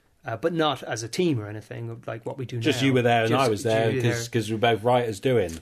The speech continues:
Speaker 1: Then
Speaker 2: Yeah.
Speaker 1: got the idea to do the podcast.
Speaker 2: That was your idea.
Speaker 1: And then that was a bit of fun. And then you got me in to do some corporate work with you.
Speaker 2: Yeah.
Speaker 1: And that was a bit of fun. And then we, we started getting invited to places together.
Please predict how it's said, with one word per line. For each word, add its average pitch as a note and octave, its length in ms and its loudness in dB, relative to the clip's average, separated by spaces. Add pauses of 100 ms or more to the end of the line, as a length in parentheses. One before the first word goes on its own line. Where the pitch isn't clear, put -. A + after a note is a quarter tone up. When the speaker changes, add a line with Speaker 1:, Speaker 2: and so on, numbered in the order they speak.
Speaker 1:
Then C#3+ 180 0
Speaker 2:
Yeah. C#3 40 0
Speaker 1:
got C#3 180 0
the C3+ 120 0
idea C3 260 -2
to A#2+ 140 -8
do A#2+ 100 -6
the A#2 80 -8
podcast. D3+ 960 -6 (120)
Speaker 2:
That G#2+ 140 -4
was G2+ 80 -6
your A2 160 4
idea. G2 280 0
Speaker 1:
And B2+ 100 0
then B2+ 120 -2
that C3+ 140 -2
was B2 160 -6
a C3+ 40 -6
bit B2+ 140 -4
of B2 80 -4
fun. C3 460 -4
And B2+ 140 -6
then C3 180 -2
you D#3 180 0
got C3+ 180 -4
me B2 140 -6
in A#2+ 80 -4
to A#2+ 80 -14
do B2+ 80 -4
some B2+ 160 -6
corporate C#3 400 -8
work B2 240 -14
with A#2+ 200 -12
you. B2+ 300 -14 (160)
Speaker 2:
Yeah. A2 340 0 (180)
Speaker 1:
And A#2 160 -8
that D3 120 -2
was A#2 140 -12
a A2 40 -14
bit A2+ 140 -8
of A#2 80 -12
fun. A#2 400 -8
And C3 120 -8
then C#3 140 0
we, D3 120 2
we C#3+ 180 -6
started C3 280 -2
getting B2+ 480 -4
invited B2+ 420 -4
to A#2 80 -16
places A#2+ 320 -8
together. A#2+ 720 -8